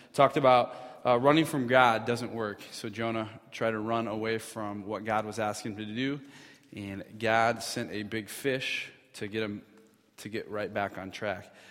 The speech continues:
The second is God's love and forgiveness is for everyone. And so,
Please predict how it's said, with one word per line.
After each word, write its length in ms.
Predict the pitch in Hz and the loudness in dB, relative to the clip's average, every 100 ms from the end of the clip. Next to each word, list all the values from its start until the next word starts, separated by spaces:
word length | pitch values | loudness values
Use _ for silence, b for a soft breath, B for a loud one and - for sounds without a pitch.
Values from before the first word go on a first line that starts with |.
| B | B
The 80 | |
second 320 | 123 170 160 151 | 4 4 6 2
is 160 | 123 | 0
God's 380 | - 127 131 127 | 4 8 8 6
love 480 | 131 131 117 117 113 127 | 2 4 6 2 -2 -10
and 100 | 110 | -10
forgiveness 500 | 117 120 110 107 - | -4 -4 -4 -6 -8
is 120 | 107 | -10
for 160 | - | -4
everyone. 420 | 107 101 95 95 92 | -4 -4 -8 -12 -12
And 100 | 104 | -12
so, 300 | - 110 95 | -8 -8 -8